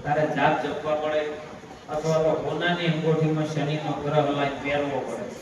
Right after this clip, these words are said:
તો શનિ નડતો બંધ થાય. ભુવાજી પાસે તો ને, એટલે ભુવાજી તો મને એમ કે, કે પચીસ વર્ષ પહેલા તમારા બાપે વળતા હેડ્યા હતા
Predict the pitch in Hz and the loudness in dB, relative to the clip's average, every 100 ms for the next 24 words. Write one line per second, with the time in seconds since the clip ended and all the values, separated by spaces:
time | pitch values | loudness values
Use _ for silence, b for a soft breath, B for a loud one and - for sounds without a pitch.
0 | - - - - - - - - 160 160 | -14 -14 -16 -16 -16 -16 -16 -6 -2 0
1 | 151 151 156 147 143 156 160 - 135 - | 2 2 2 2 0 4 4 4 2 -2
2 | 135 123 117 120 - - - - - - | 2 2 2 -4 -8 -12 -14 -14 -12 -14
3 | - - - - - - - - - - | -14 -16 -18 -18 -18 -16 -14 -14 -14 -14
4 | - 120 127 160 165 175 175 175 180 190 | -8 0 6 6 8 6 6 4 4 4
5 | 190 170 170 - 123 147 160 170 170 165 | 2 0 -2 -2 -2 -2 -2 -2 -4 -4
6 | 165 170 165 160 165 160 160 - 175 180 | -4 -4 -4 -4 0 0 4 4 4 4
7 | 180 175 - - 180 170 170 165 160 160 | 2 -2 -6 -6 -2 0 0 0 0 0
8 | 156 156 160 151 147 160 156 156 156 156 | 0 -2 -2 0 -2 -2 0 0 0 -2
9 | 156 156 143 160 185 170 | -4 -4 -2 2 6 6